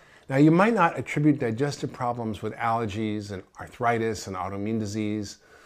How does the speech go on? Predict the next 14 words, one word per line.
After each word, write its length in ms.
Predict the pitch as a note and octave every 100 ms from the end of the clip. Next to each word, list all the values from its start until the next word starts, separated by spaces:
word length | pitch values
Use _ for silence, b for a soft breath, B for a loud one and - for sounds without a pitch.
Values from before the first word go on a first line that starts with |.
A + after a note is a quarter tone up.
| b b b _ _
even 220 | F3 A2
other 140 | A2 A2
things 260 | A#2 A2+
like 160 | G2+ F#2 -
acne, 540 | A2 A2 - A2 G#2+
irritable 240 | G#2 F#2+
bowel, 340 | G2 G#2+ G#2+ G#2+
chronic 300 | - G#2+ G2+
fatigue, 460 | G#2+ - A2+ G#2+
mood 200 | F#2+ G#2
disorders, 420 | G#2+ - A2 G#2+ G2
autism, 580 | G#2+ A2 A2 A2 G#2 F#2+
dementia, 360 | F#2+ G#2+ A2+
cancer. 400 | - A2+ G#2 A2+